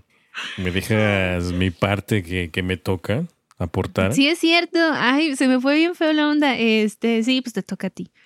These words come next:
Speaker 2: Eh, no, entonces,
Speaker 1: Ya
Speaker 2: dentro
Speaker 1: ves.
Speaker 2: de quince días traeré algo de aventura, si no es que por ahí, eh, se atraviesa algo más.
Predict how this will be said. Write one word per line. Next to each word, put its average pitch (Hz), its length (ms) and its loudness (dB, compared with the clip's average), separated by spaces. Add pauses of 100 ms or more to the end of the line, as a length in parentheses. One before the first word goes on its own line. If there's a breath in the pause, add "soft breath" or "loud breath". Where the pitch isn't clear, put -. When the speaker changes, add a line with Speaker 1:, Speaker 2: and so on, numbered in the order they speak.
(420 soft breath)
Speaker 2:
Eh, 226 420 2
no, 262 120 4
entonces, 302 400 4
Speaker 1:
Ya 269 80 4
Speaker 2:
dentro 208 180 4
Speaker 1:
ves. 208 120 4
Speaker 2:
de - 40 -20
quince 330 320 2
días 285 420 2
traeré 196 440 0
algo 285 280 4
de 277 80 2
aventura, 269 500 2
si 262 120 -2
no 220 100 2
es 220 120 -2
que 247 120 -2
por 233 200 -2
ahí, 208 480 2
eh, - 260 -4
se 196 140 -4
atraviesa 208 480 0
algo 220 180 0
más. 180 300 -4